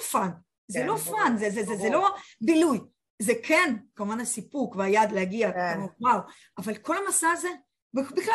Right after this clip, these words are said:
Speaker 1: בכל המסע הזה אני דרוכה כל הזמן, אני כמו חייל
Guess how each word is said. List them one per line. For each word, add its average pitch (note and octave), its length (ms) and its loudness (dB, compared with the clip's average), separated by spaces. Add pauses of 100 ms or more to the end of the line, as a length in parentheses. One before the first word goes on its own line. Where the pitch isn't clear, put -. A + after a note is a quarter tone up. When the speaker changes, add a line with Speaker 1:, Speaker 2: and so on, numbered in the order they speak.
Speaker 1:
בכל C4+ 260 0
המסע F#4+ 180 -2
הזה D4+ 120 -2
אני C4+ 140 0
דרוכה A#3 440 0
כל E4 120 -2
הזמן, C#4+ 340 -2 (580)
אני A3 240 -2 (460)
כמו F4 200 0
חייל E4 420 2